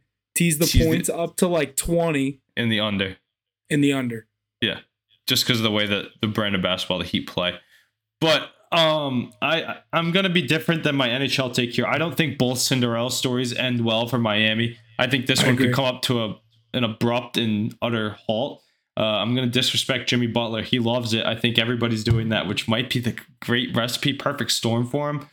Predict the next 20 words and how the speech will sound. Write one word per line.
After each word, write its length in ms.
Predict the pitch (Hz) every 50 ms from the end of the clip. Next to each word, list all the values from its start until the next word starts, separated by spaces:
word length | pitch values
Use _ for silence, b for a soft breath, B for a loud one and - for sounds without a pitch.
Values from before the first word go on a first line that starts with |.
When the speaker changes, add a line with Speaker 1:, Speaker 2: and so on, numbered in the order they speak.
| B B B B B _ -
Speaker 2:
But 60 | 117
I 160 | 92 123 143
like 300 | 151 147 147 147 147 -
Nikola 380 | 127 123 120 - 131 127 120 117
Jokic 440 | 113 117 117 117 - 131 123 - -
to 80 | 120
get 240 | 113 120 127 120 -
his 240 | 107 123 123 117 120
first 400 | - - 131 123 120 117 - -
ring 300 | 107 113 110 107 101 98
in 80 | 101 101
the 80 | 101
year 260 | 101 101 107 101 101
he 120 | 101 101 101
doesn't 280 | 101 101 101 101 101
get 160 | 95 101 95 73
an 100 | 101 98
M 140 | 92 92
V 80 | 90 90
P. 240 | 87 - - - -